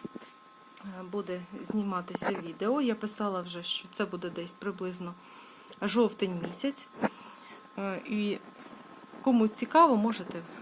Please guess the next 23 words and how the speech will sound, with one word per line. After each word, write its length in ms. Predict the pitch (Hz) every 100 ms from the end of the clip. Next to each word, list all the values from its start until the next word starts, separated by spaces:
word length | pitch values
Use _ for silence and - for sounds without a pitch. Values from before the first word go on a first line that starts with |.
| - - - 175
зайти, 300 | 180 175 311
подивитися. 800 | 311 247 185 208 247 226 - - - - - - - -
Е, 160 | 190 180
буде 320 | 185 240 190
відео, 520 | 196 220 254 269 269 254 - - - - 226 208
е, 160 | 185 175
як 360 | 226 285 - - - - - - - 185
видовжити 680 | 220 220 233 214 208 -
штору. 540 | 196 - - 160 156 160 - - - - - - - - - -
Або 460 | 185 175 202 190 196 - - 214
на 140 | 196
російській 600 | 196 - 214 190 - 180
мові, 460 | 180 247 294 302 285 - - - - - 226
е, 180 | 185 180 -
"Как 320 | 247 262 247
удлініть 680 | 170 170 196 208 240 233 -
штору". 480 | - - - - - - - - - -
Чому 380 | - 240 226 202
на 140 | 190
російській 560 | 196 - 214 - - 269
мові? 280 | 302 294
Тому 340 | 277 190 180 180
що 200 | -